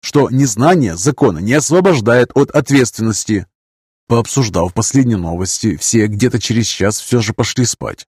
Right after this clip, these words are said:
С утра всех по очереди отвели на обследование и определили интеллект. У меня, к моему удивлению, оказалось двести две единицы по шкале Содружества,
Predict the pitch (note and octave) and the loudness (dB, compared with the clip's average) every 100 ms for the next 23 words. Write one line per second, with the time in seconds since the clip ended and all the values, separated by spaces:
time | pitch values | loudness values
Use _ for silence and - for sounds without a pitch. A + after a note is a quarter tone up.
0 | _ - - C3+ F#2+ F#2+ F#2+ - B2 - | _ -10 -6 -4 -2 -2 -2 -2 -2 0
1 | E2+ F2 - G#2 A2+ F#2+ - A#2 A#2+ A2 | 0 0 -2 -2 0 -2 0 0 2 0
2 | - - G2 G#2 A#2 A#2 A2 A#2+ A2 A2+ | -4 -4 -4 0 -2 0 0 0 0 0
3 | A2+ B2 A#2 A#2 - G2+ E2 - - _ | 2 2 2 -2 -2 -4 -4 -14 -20 _
4 | _ _ _ - C3 A#2 F2+ F#2 - B2 | _ _ _ 0 2 2 0 -4 0 2
5 | A#2+ G2+ G#2 G2+ A2 A2+ A2 G#2+ G#2+ A2+ | 2 0 -2 -2 0 0 0 0 -2 -4
6 | G2+ A2+ A2 - G#2+ F#2 G#2+ B2+ - G#2+ | 0 0 0 -4 -10 -2 0 0 -2 -6
7 | F2 A#2 A2+ A#2+ B2 B2 D#2+ - - - | 0 0 2 0 2 0 -2 -6 -10 -12
8 | - _ B2 - C#3+ C3 F2+ A#2 A2 E2+ | -20 _ -4 0 0 0 0 -2 -2 -4
9 | - - - | -8 -10 -16